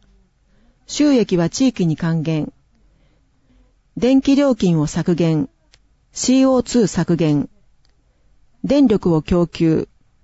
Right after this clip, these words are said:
公共施設、事業所、一般家庭。市内で生まれた電力を市内で消費する。まさに地産地消だね。図終わり。写真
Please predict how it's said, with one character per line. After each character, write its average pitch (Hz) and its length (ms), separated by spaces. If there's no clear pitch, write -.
公 262 200
共 262 220
施 - 80
設、 - 460
事 196 160
業 220 220
所、 208 300
一 - 220
般 240 220
家 226 180
庭。 - 280
市 - 200
内 285 180
で 190 120
生 180 60
ま 175 120
れ 175 100
た 175 140
電 220 180
力 165 300
を - 120
市 - 160
内 277 180
で 175 100
消 170 200
費 165 100
す - 160
る。 151 160
ま 240 120
さ 220 160
に 160 260
地 - 140
産 233 240
地 202 140
消 208 180
だ 196 100
ね。 226 220
図 208 260
終 175 120
わ 175 100
り。 165 200
写 214 200
真 247 400